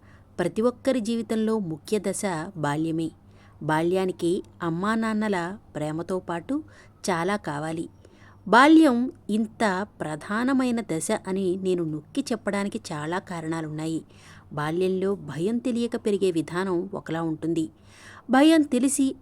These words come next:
పెరిగిన పిల్లల తీరు మరోలా ఉంటుంది. అసలు బాల్యమే శాపంగా మారిన పిల్లల జీవితాలు కూడా నేను చూసి ఉన్నాను. మనం మామూలుగా అనుకునే చాలా విషయాలు పిల్లల మనసుల్లో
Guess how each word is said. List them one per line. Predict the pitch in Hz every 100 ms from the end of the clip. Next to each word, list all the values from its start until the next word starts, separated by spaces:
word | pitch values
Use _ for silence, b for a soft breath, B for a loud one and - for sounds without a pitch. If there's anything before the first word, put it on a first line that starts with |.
| -
పెరిగిన | 208 208 202
పిల్లల | - 165 175 196
తీరు | 190 180 202 170
మరోలా | 196 175 151 160 196 202
ఉంటుంది. | 165 170 170 160 - - B B B B B
అసలు | 285 294 311
బాల్యమే | 208 170 175 233 269 277 277
శాపంగా | 208 185 - 240 254 247
మారిన | 220 214 202 175 180 - -
పిల్లల | 165 165 208
జీవితాలు | 226 196 190 208 196
కూడా | 175 185 226 190 202 B B B B
నేను | 262 285
చూసి | - 226 226 -
ఉన్నాను. | 226 175 165 165 - - - - B B B B B -
మనం | 302 339 330
మామూలుగా | 233 202 254 294 285 277 - 214
అనుకునే | 202 208 208
చాలా | 196 190 170 185 226
విషయాలు | 190 185 202 196 202 185 214 -
పిల్లల | 185 196 262 247 208
మనసుల్లో | 208 160 165 - 202 196 233